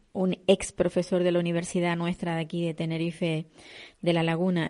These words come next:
y, y las promesas que han tenido. Esto era en relación con la atención temprana y las promesas eran muchas,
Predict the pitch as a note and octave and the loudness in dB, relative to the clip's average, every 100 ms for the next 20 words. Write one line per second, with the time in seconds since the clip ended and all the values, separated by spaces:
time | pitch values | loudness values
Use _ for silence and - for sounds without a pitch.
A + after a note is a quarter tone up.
0 | - - F#3 F3 D#3+ D3 - - E3+ E3+ | -2 0 2 2 2 -2 -4 -2 0 0
1 | F3 E3+ E3+ F#3 F#3+ - F3+ F3 F3+ F3+ | 0 -2 0 0 -2 -2 -2 0 0 0
2 | E3 - - G3+ G3 F#3 F3 F3 F3 G3 | 2 0 2 2 4 2 2 2 0 -2
3 | F#3 F#3 E3+ D#3+ E3 F3 F3 F3+ E3 E3+ | -2 0 0 -2 -4 -4 -2 -2 -2 -2
4 | F#3 F3 E3+ - E3 F3+ F#3 F3+ F3 F#3 | -2 -2 -4 -6 -4 -4 -4 -4 -4 -2
5 | G3 A3+ | -4 -4